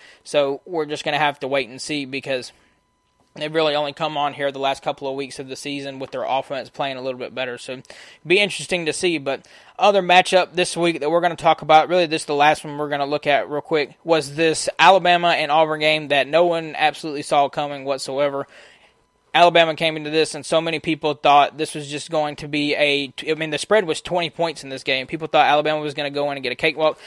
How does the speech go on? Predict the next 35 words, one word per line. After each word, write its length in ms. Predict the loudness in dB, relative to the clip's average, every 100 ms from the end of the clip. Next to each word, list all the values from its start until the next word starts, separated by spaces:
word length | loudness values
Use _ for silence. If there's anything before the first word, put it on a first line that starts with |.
| -20 -14 2
I 200 | 6 6
did 280 | 6 0 0
too 180 | -2 0
myself. 580 | -2 2 4 4 2 -4
I 140 | 0 0
didn't 160 | 0
think 160 | -4 0
Auburn 400 | 2 2 0 -4
was 160 | -4
gonna 200 | -4 -6
play 480 | 0 2 2 -2 -8 _ -2
that 220 | -2 0
well. 420 | 0 4 2 0 _ -20 -20 -4
Their 120 | -2
defense 440 | -2 -4 -4 -6 2
played 300 | 2 2 -2
the, 60 |
probably 300 | -2 4 4
the 80 | 4
best, 260 | -2 -2 0
or 240 | 0 0 2
I 120 | 2
know 200 | 2 0
for 120 | 0
a 60 | 0
fact 260 | 6 6 4
it 60 |
was 140 | -4 -6
the 100 | 0
best 280 | 0 0
game 260 | -2 -2 0
they 120 | -4
played 300 | -2 -2 0
all 120 | -2
year. 300 | -2 -2 -4